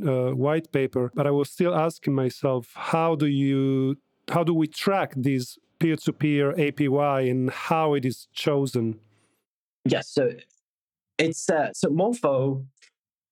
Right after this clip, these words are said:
Speaker 2: is introducing a layer on top of existing lending pools in order to match users peer-to-peer. So if, uh,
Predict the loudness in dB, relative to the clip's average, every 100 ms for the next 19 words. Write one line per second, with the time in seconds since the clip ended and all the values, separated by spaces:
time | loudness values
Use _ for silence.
0 | _ _ -2 -2 -2 -2 -2 -2 0 2
1 | 0 0 0 0 -2 -4 -6 _ _ _
2 | _ 0 2 2 2 2 2 0 -4 -12
3 | _ _ -2 0 0 -2 -2 -4 -20 _
4 | -2 -2 -2 -6 -4 -4 -2 -4 0 0
5 | 2 0 0 -2 -6 -12 -12 -20 -20 _
6 | _ _ -4 0 2 0 -2 0 -2 -2
7 | -4 -10 -6 -2 0 0 0 -2 -2 -8
8 | -18 _ _ _ -10 -2 -2 -2 -6 -6
9 | -6 -8 -6 -2 0 -2 -10 _ -20 _
10 | _ _ _ -2 0 0 0 2 2 2
11 | 2 0 0 -2